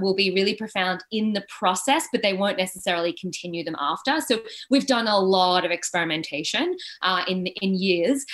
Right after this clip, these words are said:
uh, over the years to get the mind cleanse just right. But I wanted them to be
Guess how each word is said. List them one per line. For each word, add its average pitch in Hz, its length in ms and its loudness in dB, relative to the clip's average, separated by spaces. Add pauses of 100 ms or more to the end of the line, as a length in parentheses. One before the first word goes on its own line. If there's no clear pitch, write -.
(140)
uh, 185 200 2
over 190 160 0
the 190 80 2
years 180 320 2
to 196 100 -6
get 185 180 -2
the 190 60 -2
mind 165 280 0
cleanse 180 260 -10
just - 340 -2
right. 185 320 0
But 240 100 0
I 233 100 4
wanted 240 420 2
them 269 160 4
to 262 100 -2
be 180 380 2